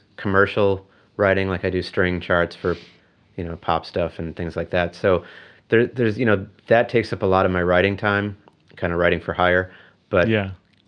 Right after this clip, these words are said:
Speaker 1: um, you know, making this record I just made, uh, it was, it was a good excuse to sit down and write some new music, you know? <laughs>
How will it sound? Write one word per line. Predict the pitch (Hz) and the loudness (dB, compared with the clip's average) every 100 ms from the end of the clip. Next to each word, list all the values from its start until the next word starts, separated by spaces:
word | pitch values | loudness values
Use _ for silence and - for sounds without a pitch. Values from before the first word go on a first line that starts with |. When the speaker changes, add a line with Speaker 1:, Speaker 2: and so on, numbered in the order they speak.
| _ | _
Speaker 1:
um, | 107 98 90 87 87 87 _ _ _ _ _ _ _ _ _ _ | -6 -4 -4 -4 -8 -12 _ _ _ _ _ _ _ _ _ _
you | 101 | -4
know, | 101 | 0
making | 110 117 113 | 2 2 2
this | 95 - | 0 2
record | 104 104 95 | 2 4 2
I | 85 | 0
just | 85 | -2
made, | 92 87 85 - - _ _ _ _ _ - | -2 0 -2 -4 -20 _ _ _ _ _ -10
uh, | 90 87 85 80 - _ _ _ _ _ _ _ _ - - _ - - _ _ _ _ _ | -6 -6 -8 -12 -18 _ _ _ _ _ _ _ _ -20 -20 _ -20 -20 _ _ _ _ _
it | - | -2
was, | 123 107 | 0 0
it | 139 | 2
was | 120 | 4
a | 117 | 6
good | 117 | 4
excuse | - - 113 101 | 4 -2 0 0
to | - | 0
sit | 104 104 | -4 -2
down | 98 92 | 2 2
and | 85 85 | 2 2
write | 85 | 2
some | - 90 | 2 -4
new | 85 87 | -4 -4
music, | 85 82 87 - - | -4 -6 -8 -12 -6
you | 101 | -2
know? | |
<laughs> | 117 | 0